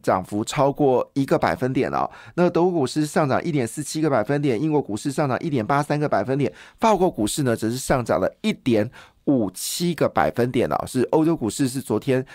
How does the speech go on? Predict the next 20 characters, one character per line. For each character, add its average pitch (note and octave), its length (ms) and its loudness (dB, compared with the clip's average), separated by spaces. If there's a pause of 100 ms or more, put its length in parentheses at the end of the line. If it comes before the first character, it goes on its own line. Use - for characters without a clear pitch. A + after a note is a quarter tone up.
(140)
表 A2+ 160 2
现 C3+ 220 0
最 B2+ 180 0
好 - 240 0
的 - 180 0
一 B2 100 -2
个 C3+ 100 0
市 D3 220 -2
场。 A#2 200 0 (800)
那 E3 120 2
台 C#3 200 2
股 C#3 140 2
就 B2 120 0
有 A#2+ 40 2
点 A2 220 2
弱 G#2 260 4
哦， - 20 -2
没 F#2+ 140 -2
有 A#2+ 100 2
像 A2+ 320 -2